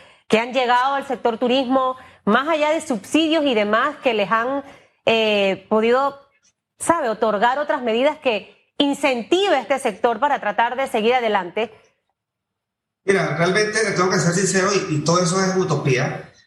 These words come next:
Speaker 2: eh, porque la tra-, tramitología es tan grande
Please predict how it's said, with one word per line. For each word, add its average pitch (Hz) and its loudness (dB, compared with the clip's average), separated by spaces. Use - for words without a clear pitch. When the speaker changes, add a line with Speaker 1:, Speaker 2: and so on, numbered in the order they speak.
Speaker 2:
eh, 135 0
porque 151 2
la 147 2
tra-, 143 0
tramitología 151 0
es 156 0
tan 196 0
grande 170 -2